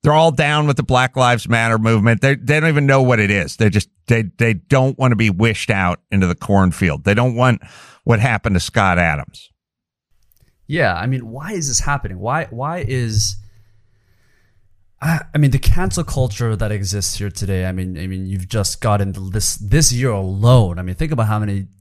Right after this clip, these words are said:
Speaker 2: of the legendary comics and, and, and figures have just been vanished. Uh, I think your friend Jimmy Kimmel, of course,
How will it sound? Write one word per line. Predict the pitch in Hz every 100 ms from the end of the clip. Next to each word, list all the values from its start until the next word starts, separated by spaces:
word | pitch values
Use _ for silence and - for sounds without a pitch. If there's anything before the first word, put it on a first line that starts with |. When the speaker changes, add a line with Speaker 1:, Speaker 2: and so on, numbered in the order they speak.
| -
Speaker 2:
of | 107 98
the | 101 95 _
legendary | 110 110 120 135 127 131 110 104 98
comics | - 120 110 92 87 - - _
and, | - 98 95 92 92 90
and, | 98 90 90 90 -
and | 90 85
figures | - 123 101 90 87 - -
have | - 107 92
just | 110 - -
been | 98 92 87 85 82 92
vanished. | 90 107 113 90 80 - - _ _ _ _ _ -
Uh, |
I | 98
think | 98 113
your | 107
friend | 107 101
Jimmy | 90 101
Kimmel, | 90 113 107 95
of | 85
course, | - 95 90 -